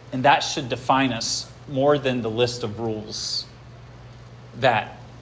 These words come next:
are real and that are present. And if Jesus defines who you are, if your relationship with God is first and foremost at the center of your attention, if you are seeking to love Him,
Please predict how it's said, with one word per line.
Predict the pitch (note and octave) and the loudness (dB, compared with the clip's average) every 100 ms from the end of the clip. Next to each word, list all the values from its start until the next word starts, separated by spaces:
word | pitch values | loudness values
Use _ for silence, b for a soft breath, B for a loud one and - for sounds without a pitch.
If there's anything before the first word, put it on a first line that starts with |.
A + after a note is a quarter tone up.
| - - - | -20 -20 -2
are | B2+ B2+ | 4 4
real | C3 C#3+ G#2+ G2+ | 6 4 4 0
and | G#2+ A#2 | -2 0
that | A2 - | 0 2
are | G#2 | 0
present. | - B2 A2 - - - - - - - - - - - - - - - - C3 | 2 0 0 -4 -12 -16 -16 -20 -20 -20 -20 -20 -20 -20 -20 -20 -20 -20 -12 -4
And | B2+ | -4
if | A#2+ A#2+ | -4 -8
Jesus | A2 D3 G3 G#3 G#3+ | -2 2 4 4 0
defines | - F3 D#3 C#3 C3+ | 0 0 2 2 -2
who | - | -6
you | B2+ A#2 A2+ | -6 -2 0
are, | G2+ F#2+ - - - - - - - - C3 | 0 0 -8 -18 -20 -20 -20 -20 -20 -10 -8
if | A#2 | 2
your | D3 E3+ | 6 8
relationship | F#3+ F3 E3+ D#3+ - D#3+ | 6 4 2 -4 0 0
with | D3+ - | 0 2
God | C#3 B2+ B2 B2 | 4 6 4 2
is | B2+ - | -6 -4
first | - D3+ - | 0 0 0
and | D3+ | -6
foremost | C#3+ C#3+ C3+ B2+ B2 - | -2 0 2 0 -2 -6
at | A#2+ | -10
the | - | -12
center | - - - F3 F3+ F3 | -10 -10 -2 -2 0 0
of | C#3+ C3 | 0 -2
your | C3 | -4
attention, | B2 - A2+ - - - - - - - - - - - - - - - | -4 -6 -10 -10 -16 -18 -20 -20 -20 -20 -20 -20 -18 -18 -20 -20 -14 -10
if | B2+ | -2
you | E3+ G#3 | 2 4
are | E3 | 2
seeking | - F#3+ F#3 F3 D#3+ | 2 0 0 -2 0
to | C#3 | -2
love | B2 B2 C3+ C3+ - | 4 4 4 0 -8
Him, | G#2+ | -10